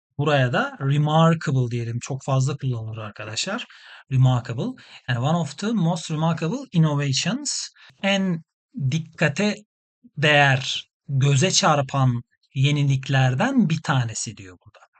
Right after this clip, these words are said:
Remarkable derken şöyle düşünelim arkadaşlar. Exceptional. Exception nedir? E, istisnadır. Exceptional, istisnai. Yani fevkalade. Ne gibi ya da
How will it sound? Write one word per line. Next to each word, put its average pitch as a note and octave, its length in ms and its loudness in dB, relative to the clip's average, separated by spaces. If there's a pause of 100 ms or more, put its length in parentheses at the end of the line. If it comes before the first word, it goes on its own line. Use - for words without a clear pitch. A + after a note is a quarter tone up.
(480)
Remarkable E3 580 2
derken C4+ 340 -4
şöyle E3 340 -2
düşünelim B2 400 -4
arkadaşlar. D#3+ 580 -8 (140)
Exceptional. E3+ 1300 0 (180)
Exception A#3+ 640 -4 (440)
nedir? G3+ 360 -4 (580)
E, C#3 140 -8
istisnadır. E3+ 1300 -4 (220)
Exceptional, A#3+ 800 -4 (200)
istisnai. D3+ 920 -4 (460)
Yani C3+ 260 2
fevkalade. C3 760 0 (720)
Ne D#3 120 0
gibi B2 240 -2
ya G#2 180 -12
da A3+ 200 -6